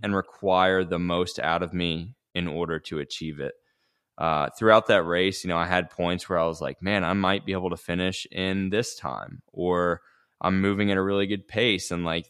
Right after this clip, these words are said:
I'm, I'm ahead of what my expectations were for myself."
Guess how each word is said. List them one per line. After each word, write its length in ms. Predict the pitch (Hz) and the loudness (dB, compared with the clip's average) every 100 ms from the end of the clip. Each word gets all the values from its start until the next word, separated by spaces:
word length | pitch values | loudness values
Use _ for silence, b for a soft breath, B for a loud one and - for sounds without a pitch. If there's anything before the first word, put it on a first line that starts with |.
| - | -8
I'm, 240 | 78 90 73 | -4 -4 -4
I'm 180 | 92 90 | -2 -2
ahead 400 | - 104 104 98 | 0 2 4 4
of 320 | 92 82 90 | 2 0 0
what 160 | 95 | 0
my 220 | 80 90 87 | 0 -2 -4
expectations 800 | - - 82 - 80 - 90 92 | -6 -8 -6 -6 -6 -6 -6 -2
were 160 | 90 | -2
for 180 | 90 92 | -2 -4
myself." 540 | 82 80 - 87 78 | -6 -4 0 2 2